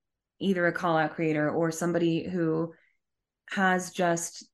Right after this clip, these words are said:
the kind of sway over a large group of people and is able to form a cult around you or some other kind of situation where you have an undue, inordinate amount of power and you are, again,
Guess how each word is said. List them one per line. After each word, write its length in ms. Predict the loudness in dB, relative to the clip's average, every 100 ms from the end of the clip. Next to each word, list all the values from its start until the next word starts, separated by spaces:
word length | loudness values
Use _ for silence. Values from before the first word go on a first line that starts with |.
| -20 _ _ -12
the 220 | -6 -6
kind 280 | 0 2 2
of 80 | 0
sway 340 | 2 4 6
over 360 | 6 4 2 0
a 80 | 0
large 520 | 0 2 2 0 -2
group 260 | -4 -4 -4
of 120 | -4
people 500 | 0 4 6 6 4
and 120 | 2
is 140 | 0 0
able 260 | -2 -2 -2
to 120 | -4
form 280 | -2 0 0
a 40 |
cult 380 | -2 -2 0 0
around 480 | -2 0 2 0 0
you 380 | 0 2 -2 0
or 140 | -2
some 320 | 0 2 4 4
other 180 | 2
kind 300 | 0 0 2 2
of 240 | -2 -6 -18 _ _ _ _ _ _ _ _ -2
situation 680 | 2 4 4 4 2 0
where 120 | 0 0
you 180 | 0
have 440 | -2 -2 0 -2 -4
an 120 | -6
undue, 640 | 0 4 4 6 4 4 2
inordinate 680 | 0 -2 0 0 0 0 0
amount 280 | -2 -2
of 120 | -4 -4
power 720 | 2 6 6 6 6 4 0 -12 _ _ _
and 220 | 0 2 2
you 200 | 2 4
are, 420 | 4 4 2 0
again, 440 | -2 0 0 0